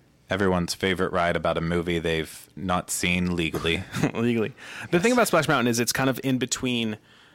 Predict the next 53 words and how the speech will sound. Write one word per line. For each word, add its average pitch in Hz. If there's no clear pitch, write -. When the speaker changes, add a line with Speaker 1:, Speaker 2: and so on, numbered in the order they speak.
Speaker 2:
Uh, -
y-, -
you, 143
you, 135
you 139
are 143
gonna 147
get 139
wet, 98
um, 101
Speaker 1:
Mm-hmm. -
Speaker 2:
es-, 120
depending 131
on 120
where 110
you're 117
sitting. 104
Um, 117
but 131
there's 156
a 156
chance 294
that 190
you 180
won't. 165
It -
could 120
just 120
be 117
a 127
nice 123
thrill 123
ride. 107
Speaker 1:
Yeah. 101
Speaker 2:
You 110
could 117
walk 117
off 107
with 113
just, -
like, 104
a 104
wet, 101
you 110
know, -
I -
don't -
know, -
splash -
or -
whatever. -
Speaker 1:
Yeah. 80
Speaker 2:
Um, 123